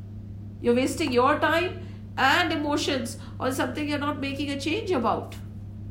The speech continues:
That is not compassionate. That is not being compassionate. That is not compassion. Compassion is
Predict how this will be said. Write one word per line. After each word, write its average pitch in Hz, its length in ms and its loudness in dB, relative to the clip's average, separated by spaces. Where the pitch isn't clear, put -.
That 208 220 0
is 240 160 0
not 240 220 0
compassionate. 226 760 -4
That - 140 -4
is - 100 -6
not 269 200 -2
being 294 160 -2
compassionate. 233 600 -4
That 190 140 -6
is 208 80 -6
not - 200 -6
compassion. 233 460 -6
Compassion 247 800 0
is 233 560 -2